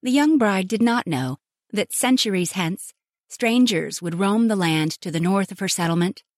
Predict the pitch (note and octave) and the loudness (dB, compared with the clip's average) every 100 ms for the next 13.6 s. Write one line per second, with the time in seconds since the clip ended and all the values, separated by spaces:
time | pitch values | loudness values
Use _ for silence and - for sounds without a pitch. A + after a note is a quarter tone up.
0 | _ - G#3+ - A3+ A3 A3+ - _ - | _ -8 -6 -4 -2 0 -2 -6 _ -8
1 | A#3+ G#3+ G#3 G3 C#3 B2+ - _ _ _ | -2 0 0 0 -2 -6 -12 _ _ _
2 | _ _ _ _ _ _ _ _ _ _ | _ _ _ _ _ _ _ _ _ _
3 | - G3 F#3+ F#3 F3+ E3+ E3 E3+ F#3 G3+ | -6 -2 0 2 2 2 2 2 0 -2
4 | D3+ C#3+ - - _ _ _ _ - G3 | -8 -10 -12 -18 _ _ _ _ -6 -2
5 | A3 A3+ F#3+ F3+ - F3+ F#3 - D#3+ - | 0 0 0 0 -2 -4 -2 -2 -4 -4
6 | D#3+ D3 - - _ _ - E3 - D#3+ | -6 -4 -6 -12 _ _ -12 -4 -2 0
7 | D#3 D3+ D3+ D3+ D3 E3+ - _ _ _ | -2 -2 -2 -2 -2 -6 -12 _ _ _
8 | _ _ _ _ - B3 B3 G3+ D3+ E3 | _ _ _ _ -8 0 0 0 -4 -6
9 | C#3 D3+ - _ _ _ _ _ - G3+ | -8 -8 -16 _ _ _ _ _ -6 -4
10 | G3+ D#3+ D3+ G3 F#3+ F3+ F3 - G3+ G3 | -2 -4 -4 -6 -6 -6 -6 -6 -6 -8
11 | F3 F#3 D#3+ G3+ G3+ G3 - F3+ D3+ D#3+ | -8 -8 -6 -6 -6 -10 -10 -6 -6 -6
12 | E3 - F3+ D#3 D3+ G3 G3 - - - | -8 -8 -6 -4 -4 -8 -10 -12 -14 -14
13 | D#3 D3+ - D3 C#3 | -12 -12 -12 -16 -16